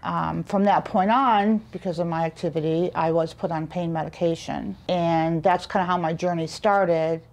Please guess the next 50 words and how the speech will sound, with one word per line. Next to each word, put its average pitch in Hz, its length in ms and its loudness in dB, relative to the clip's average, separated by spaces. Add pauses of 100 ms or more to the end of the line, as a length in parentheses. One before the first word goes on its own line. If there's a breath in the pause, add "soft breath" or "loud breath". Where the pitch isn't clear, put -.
and 170 120 -4
that's 160 220 -4
how 175 80 -4
I 156 100 0
got 156 300 -4
referred 170 320 -2
over 160 180 -2
to - 120 -12
Doctor 151 320 -4
Ramos 165 540 -4
for 143 380 -6 (120)
maintenance. - 800 -8
Doctor 277 600 4
Houston 240 380 4
did 185 140 4
a 185 80 6
great 185 240 4
job. 165 580 2
Um, 175 440 2
he 202 240 4
went 202 320 2
in 208 180 4
there 185 220 4
only 202 320 2
hon-, 202 320 0 (120)
only 214 280 4
hoping 190 460 0
to 165 60 -4
do 170 280 0
two 262 260 -2
levels, 156 480 0
but 160 140 -2
once 170 240 -6
he 175 80 -10
got 160 200 -4
in 180 200 -2
there, 165 260 -4
there 156 160 -4
was 160 160 -2
some 170 140 -8
more 160 120 -2
damage, 160 460 -6
so - 140 -4
he 156 40 0
went 160 180 -2
ahead 160 160 -2
and 160 80 -4
did 156 160 -2
the - 100 -4
three. - 580 -4